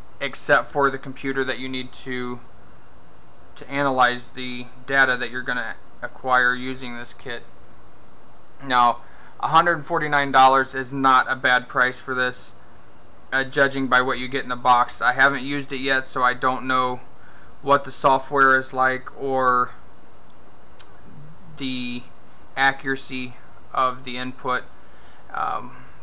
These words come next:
that'll tell us more on what it is, but judging by what you get in the box and the build quality of the unit, it seems to be a very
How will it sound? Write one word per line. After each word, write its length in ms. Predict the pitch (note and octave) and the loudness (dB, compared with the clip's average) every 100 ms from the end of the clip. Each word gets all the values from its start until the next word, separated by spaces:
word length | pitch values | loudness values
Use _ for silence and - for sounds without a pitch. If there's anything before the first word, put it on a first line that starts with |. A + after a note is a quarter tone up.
| - | -8
that'll 440 | C#3 C3+ B2+ B2+ B2+ | -4 2 2 2 -2
tell 280 | - C3+ B2+ | -2 0 2
us 160 | B2 | 0
more 460 | C3+ B2+ B2+ B2 B2 - - C3+ | -4 -2 2 0 -2 -8 -8 -4
on 220 | C3 B2+ | -4 0
what 140 | B2+ | 0
it 100 | B2 | 0
is, 220 | B2 B2 | -2 -4
but 260 | - B2+ B2 - - - - - D3+ | -2 0 0 -4 -8 -8 -8 -8 0
judging 320 | D#3+ D#3+ E3 | 2 4 8
by 200 | D3 D3 | 8 8
what 220 | C#3+ C#3+ | 6 2
you 120 | C#3 | 0
get 160 | C#3 C#3 | -2 -2
in 80 | C#3 | -2
the 80 | |
box 420 | B2+ C3 C3 - C3+ | 2 6 6 4 -2
and 240 | C3+ C3 | -2 2
the 120 | B2+ | 0
build 340 | C3 C#3 C#3+ C#3 | 2 2 2 2
quality 520 | C#3+ B2+ B2 B2+ A#2 | 2 4 2 -2 -4
of 200 | B2 B2+ | -4 -4
the 80 | B2 | -6
unit, 380 | B2+ B2 A#2+ - - - - - - - | -4 -4 -4 -6 -8 -8 -8 -8 -8 -6
it 140 | C3+ C3 | -4 -4
seems 340 | - D3 C#3 | -2 -2 -4
to 80 | C3 | -4
be 220 | C#3 C3 | 0 0
a 80 | B2+ | 2
very 520 | C3+ C3+ C3+ C3 | 4 6 6 2